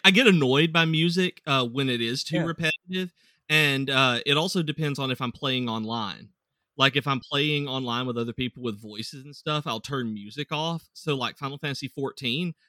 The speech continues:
Speaker 1: there's a good chance I have the music off whenever we're all playing together. So I may not hear any of the, uh, the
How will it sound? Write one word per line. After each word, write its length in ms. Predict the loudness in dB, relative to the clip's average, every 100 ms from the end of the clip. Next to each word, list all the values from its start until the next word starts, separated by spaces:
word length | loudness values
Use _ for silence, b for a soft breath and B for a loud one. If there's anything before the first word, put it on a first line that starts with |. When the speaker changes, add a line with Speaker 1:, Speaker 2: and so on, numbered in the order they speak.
| _
Speaker 1:
there's 180 | 2 2
a 60 | 4
good 240 | 4 4
chance 340 | 2 2 2 0
I 100 | -2
have 180 | -2
the 80 | -4
music 420 | -4 -2 -2 -4
off 360 | -2 -4 -4 -8
whenever 380 | -6 -2 -2 -4
we're 180 | -6 -6
all 100 | -8
playing 360 | -4 -2 -2 -4
together. 480 | -8 -10 -10 -16
So 160 | -16 -10
I 100 | -6
may 140 | -4
not 180 | -4 -4
hear 460 | -2 0 0 -2 -10 _ _ _ _
any 380 | 0 2 2 2
of 300 | 0 -2 -2
the, 340 | 0 0 -2
uh, 200 | -6 -10
the 120 | -14